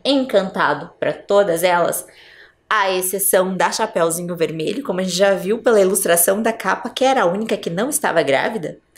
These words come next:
Ela ainda é senhorita, diferente das outras.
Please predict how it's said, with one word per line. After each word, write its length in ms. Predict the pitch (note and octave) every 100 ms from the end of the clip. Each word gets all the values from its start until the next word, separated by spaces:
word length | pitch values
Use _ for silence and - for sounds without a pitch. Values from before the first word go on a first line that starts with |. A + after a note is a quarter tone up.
| _ - _
Ela 160 | - C#3+
ainda 200 | D3+ F3
é 80 | F#3+
senhorita, 920 | - F#3 F3+ C#4 C#4 A3+ - D3 D3 _ _ _
diferente 580 | C#3+ D#3 - E3+ C#3+ C#3+
das 220 | E3 C4
outras. 560 | E4+ D#3 D#3 F3 F3 -